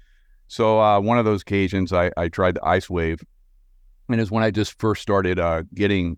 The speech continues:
uh, the products, uh, trying them out, uh, and I had instant, uh, when I put it on, I had instant relief, and I didn't have to use them again. Uh, normally I would have to, like, do something like, you know,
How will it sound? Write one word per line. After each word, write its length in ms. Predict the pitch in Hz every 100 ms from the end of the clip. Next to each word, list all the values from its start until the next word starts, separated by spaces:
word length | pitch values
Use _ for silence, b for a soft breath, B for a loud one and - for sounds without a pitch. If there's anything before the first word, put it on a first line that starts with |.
| -
uh, 260 | 85 80 78
the 80 |
products, 540 | - 87 80 - - - _ -
uh, 240 | 82 80 80 -
trying 180 | 92 85
them 140 | 80
out, 260 | 92 85 76 _ _ _ _ _ -
uh, 200 | 82 85 -
and 80 | 90
I 60 | 95
had 200 | 87 - _ -
instant, 540 | 117 127 127 - 101 -
uh, 40 | 101
when 160 | 107
I 100 | 98
put 380 | - - 131 113 -
it 200 | 92 - -
on, 500 | 117 120 82 - - _ _ _ _ -
I 80 | 90
had 160 | 85 -
instant 380 | 98 104 - 82
relief, 540 | 82 90 87 78 - _ _ -
and 400 | 87 85 82 80 _ _ -
I 140 | 90
didn't 240 | 98 98 92
have 220 | 92 92
to 200 | 85 80 - - -
use 240 | 92 95
them 80 | 95
again. 420 | 85 90 87 82 - _ _ _ - 82
Uh, 260 | 82 80 -
normally 420 | 95 98 104 92
I 40 | 85
would 140 | 82
have 160 | 92 87
to, 180 | 82
like, 300 | 82 85 82 -
do 100 | 95
something 520 | 90 117 110 95 90 85
like, 200 | 80 -
you 120 | 92
know, 180 | 78